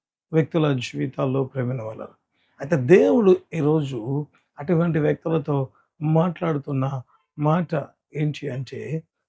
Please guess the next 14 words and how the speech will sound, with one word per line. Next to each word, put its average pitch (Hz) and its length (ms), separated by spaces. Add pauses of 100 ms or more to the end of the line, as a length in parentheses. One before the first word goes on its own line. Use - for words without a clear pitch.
నిజంగా 208 300
ఒక 165 140
ఉదాహరణను, 139 840 (200)
ఒక 143 140
యొక్క 143 220
సందర్భాన్ని 143 720 (380)
నేను 165 100
మీతో 180 200
పంచుకోవాలని 156 720
ఆశపడుతున్నాను. 131 800 (360)
ఏంటి 185 340
అంటే, 143 320
ప్రేమైన 131 380
వాళ్ళరా, 135 520